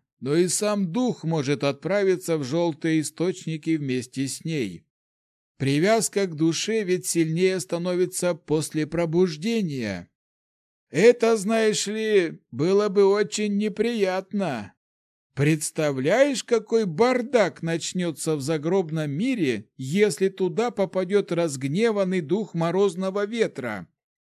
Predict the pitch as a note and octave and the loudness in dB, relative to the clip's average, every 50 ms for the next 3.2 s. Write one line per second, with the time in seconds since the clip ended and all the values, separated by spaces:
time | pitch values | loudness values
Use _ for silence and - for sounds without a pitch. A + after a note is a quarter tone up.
0 | _ _ _ _ _ _ _ _ _ - D3+ D#3+ D#3 - - A#3+ B3+ C4+ C4 B3+ | _ _ _ _ _ _ _ _ _ -2 -2 0 0 0 4 4 6 6 6 4
1 | A#3+ A3 - G3 A3 A3+ A3+ G3+ E3+ G#3 G#3+ F3+ D3 C3 C#3 D#3 G3 G#3 G#3 - | 2 2 0 0 2 2 2 2 2 0 -2 -2 -4 -2 -2 0 0 -2 -2 -4
2 | F3+ E3+ E3 - - C#3 C#3+ C#3 A#2+ D3 F3 F3 F3 - G#3+ B3 B3 G3+ C#3 - | -6 -6 -6 -4 -6 -4 -4 -4 -4 -4 -4 -4 -4 -6 -6 -2 -2 -2 -2 -4
3 | - - _ | -10 -20 _